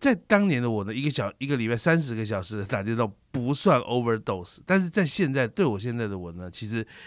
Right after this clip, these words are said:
一个小时，一个礼拜六个小时的追剧可能就 overdose 了，吼。那所以每一个人的状况要自己评估了，吼。那节目的最后，<laughs> 突然想要跟大家闲聊一个东西，就是因为今天聊追剧嘛，所以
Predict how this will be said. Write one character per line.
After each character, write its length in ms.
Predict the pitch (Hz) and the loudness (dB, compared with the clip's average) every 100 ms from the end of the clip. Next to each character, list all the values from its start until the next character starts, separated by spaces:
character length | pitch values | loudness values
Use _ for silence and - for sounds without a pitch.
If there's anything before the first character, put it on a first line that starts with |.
| - | -4
一 80 | 147 | 0
个 100 | 143 | 2
小 180 | 120 95 | 0 -4
时， 220 | 104 - | -6 -8
一 120 | 123 | -6
个 80 | 127 | -4
礼 80 | 107 | -2
拜 100 | 117 | -2
六 260 | 175 254 | 2 4
个 140 | 135 113 | 2 -2
小 220 | 104 87 | -4 -6
时 180 | 87 95 | -8 -8
的 260 | 98 95 - _ | -6 -8 -10 _
追 160 | 120 | -8
剧 140 | 117 117 | -8 -8
可 160 | 110 | -10
能 100 | 95 | -10
就 140 | 101 104 | -8 -8
overdose 600 | 104 95 90 90 - - | -6 -8 -10 -14 -16 -20
了， 60 | - | -18
吼。 160 | - 92 - - - - | -16 -16 -18 -20 -20 -8
那 120 | 135 | 0
所 100 | 143 | 4
以 60 | 175 | 4
每 180 | 127 127 | 4 0
一 40 | |
个 100 | 151 | 4
人 60 | 147 | 4
的 60 | 143 | 2
状 120 | 147 | 2
况 160 | 147 | 2
要 120 | 127 123 | 0 -2
自 120 | 123 | -4
己 80 | 90 | -8
评 200 | 98 92 | -10 -8
估 100 | 101 | -10
了， 100 | - - | -10 -10
吼。 180 | 117 - - - - - | -10 -10 -16 -20 -20 -4
那 520 | 233 262 226 220 208 196 | 6 8 10 10 10 8
节 120 | 208 | 6
目 140 | 254 | 6
的 100 | 277 | 6
最 140 | 196 240 | 6 4
后， 320 | 494 226 202 - - - - - | 2 0 0 -2 -20 -20 -18 0
<laughs> 480 | 240 220 - - - | 2 2 -2 -6 6
突 100 | 247 | 10
然 200 | 196 170 | 10 8
想 160 | 156 | 4
要 80 | 127 | 6
跟 80 | 151 | 8
大 80 | 165 | 6
家 60 | |
闲 240 | 147 123 117 | 6 0 2
聊 160 | 120 | 2
一 20 | 117 | 2
个 80 | |
东 240 | 110 117 113 | 2 0 0
西， 180 | 110 110 | -4 -4
就 80 | |
是 220 | 107 117 143 | -2 2 4
因 100 | 127 | 2
为 140 | - - - | 0 -10 -6
今 140 | 135 | -2
天 100 | 139 | 2
聊 180 | 117 101 | 2 0
追 320 | 101 123 113 | -2 0 0
剧 240 | 104 113 | -2 -6
嘛， 160 | 95 85 | -8 -6
所 140 | 101 | 0
以 100 | 143 | 0